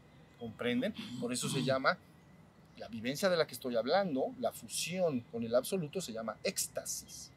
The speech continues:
Recuerden que he dicho una y otra vez: stasis es la acción de estar y ex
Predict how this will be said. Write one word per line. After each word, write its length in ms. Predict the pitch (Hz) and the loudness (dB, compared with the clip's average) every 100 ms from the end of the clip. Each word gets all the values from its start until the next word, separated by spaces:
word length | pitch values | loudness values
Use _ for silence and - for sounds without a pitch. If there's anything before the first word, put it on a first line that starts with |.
| - - - | -20 -20 -10
Recuerden 460 | 123 - 151 160 165 | -8 4 8 8 6
que 120 | 135 | 2
he 60 | 131 | -2
dicho 260 | 127 - | -2 -2
una 220 | 123 185 165 | 4 8 8
y 60 | |
otra 200 | 151 143 | 8 6
vez: 240 | 120 - - | 4 2 -4
stasis 880 | - - - 240 262 - 131 233 - - | -2 2 8 8 8 2 -2 -6 -6 -4
es 160 | 151 | 2
la 100 | 151 | 4
acción 440 | 123 - - 139 131 | 4 4 0 -2 -4
de 80 | |
estar 360 | 98 - 151 123 - - - - - - | -6 6 8 8 0 -20 -20 -20 -18 -4
y 140 | 147 170 | 6 8
ex 320 | - - | 8 4